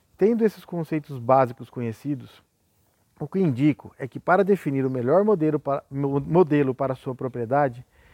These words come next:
é importante analisar como será a sua dieta, rotina que quer implementar para seus animais, rotina de reprodução bem definida e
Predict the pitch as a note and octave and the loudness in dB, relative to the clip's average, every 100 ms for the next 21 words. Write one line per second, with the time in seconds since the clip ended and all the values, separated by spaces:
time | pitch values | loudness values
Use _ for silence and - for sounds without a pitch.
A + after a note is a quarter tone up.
0 | - _ F3 E3+ F#3+ E3+ G#3 G#3 F3+ D3+ | -20 _ -8 -2 0 2 0 2 2 0
1 | B2 C3+ D3+ F#3+ G3+ - F3 E3 F3 F#3+ | 2 2 2 0 -4 -2 0 0 0 -2
2 | E3+ C3+ B2 A#2+ A2 G#2+ _ _ _ _ | -2 0 0 -2 -10 -20 _ _ _ _
3 | - D3 - F#3+ G3 F3 D#3+ D#3+ D3+ D3 | -4 -4 -2 -2 -4 0 2 2 0 0
4 | C3+ B2+ C3 C3 C3 A#2 B2+ A#2 A#2 G#2 | 0 0 0 0 -4 -6 -6 -4 -4 -2
5 | A2 C3+ C3+ - _ - E3+ - G3+ F3 | 0 -2 -4 -12 _ -2 -2 0 -2 0
6 | E3 E3 D#3+ D3 C3+ - C3+ B2+ E3 F3 | 0 0 -2 -6 -8 -6 -2 0 2 0
7 | D#3+ C#3+ B2 C3+ D3 E3+ - _ _ _ | -2 -4 -2 -2 -2 -4 -6 _ _ _
8 | F#3+ | -14